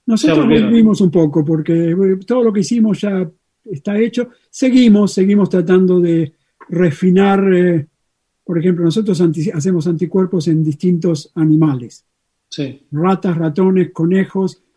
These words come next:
Speaker 1: eh, cabras y ahora en llamas. Bueno, entonces ahora estamos haciendo estos mismos anticuerpos en llamas porque se supone que pueden ser mucho mejores.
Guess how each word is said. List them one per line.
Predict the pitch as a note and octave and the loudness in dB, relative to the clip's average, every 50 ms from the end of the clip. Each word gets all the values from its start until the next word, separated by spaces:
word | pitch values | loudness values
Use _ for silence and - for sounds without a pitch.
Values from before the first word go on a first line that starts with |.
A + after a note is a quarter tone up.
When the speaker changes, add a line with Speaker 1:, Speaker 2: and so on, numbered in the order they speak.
| _ _ _ _ _ _ _ _ _ _ _ _ _ _ A3 | _ _ _ _ _ _ _ _ _ _ _ _ _ _ _
Speaker 1:
eh, | F3+ D#3 D3 D3+ D3+ D3 C#3+ D3 D3 C#3+ C#3 D#3 D#3+ E3 E3 - _ _ _ | -6 -4 -4 -2 -2 -4 -4 -4 -4 -4 -4 -6 -8 -10 -14 -16 _ _ _
cabras | - G#3 G#3 G3+ G#3 G#3+ G#3+ G#3+ G3+ G3 - _ | -4 -2 0 0 2 2 0 0 -2 -2 -6 _
y | F#3+ F3+ F#3 F#3+ G3 G3+ G3+ | -6 -4 -2 -2 -2 -2 -2
ahora | F#3 F#3 G#3 A3+ A3+ A3 A3+ A#3+ C4 C#4 C#4 - _ _ _ _ | -2 0 2 2 2 2 2 0 -2 -4 -6 -10 _ _ _ _
en | F#3 F#3+ G#3+ A3 A3+ B3 B3 A3+ - - _ | -4 -2 0 0 0 0 -2 -4 -8 -12 _
llamas. | - - - A#3 - D#3+ C#3+ C3 - - - _ _ _ _ _ _ _ _ _ _ _ _ _ _ _ _ _ _ _ | -14 -6 -4 -2 -2 -2 -2 -4 -6 -12 -20 _ _ _ _ _ _ _ _ _ _ _ _ _ _ _ _ _ _ _
Bueno, | - F#3 F#3 F3 E3+ | -2 0 2 2 0
entonces | E3+ G#3+ G3 F#3 A3+ | 0 0 0 0 0
ahora | C4 D4 D4+ | 2 2 2
estamos | C4 - B3 A#3+ G#3+ | 0 0 0 0 0
haciendo | G3+ F#3 - A#3 A3+ G#3+ A3 A3+ A3 | 0 0 0 0 2 2 2 0 0
estos | A3+ G3 F#3+ - F#3+ | -2 -4 -4 -2 0
mismos | F#3 A#3 A#3+ A3+ F#3 | 0 0 0 0 -2
anticuerpos | G3+ G3+ F#3 G3 F3+ A3 A3 A3 A3 G3+ F3 | -2 -2 -4 -4 -2 -2 -4 -2 -4 -4 -4
en | G#3 G#3 | -2 -4
llamas | F#3 C4 C4 C4 B3+ A3+ - | -2 -4 -4 -4 -6 -6 -6
porque | - G3+ F3+ F#3 | -8 -6 -6 -6
se | D3 G3+ F3+ | -6 -6 -6
supone | - F#3 E3+ G#3 G#3 G3 F#3+ | -6 -6 -6 -4 -4 -4 -4
que | F3+ E3+ | -4 -4
pueden | E3+ F#3 F3+ | -4 -4 -4
ser | E3+ - F#3+ F#3 | -4 -4 -4 -4
mucho | F#3 G3 F#3 - F#3 | -2 -2 -2 -2 -2
mejores. | E3 D#3 D3 - D3+ C#3 B2+ B2 B2+ - - _ | -2 -2 -2 -4 -6 -8 -8 -10 -16 -20 -20 _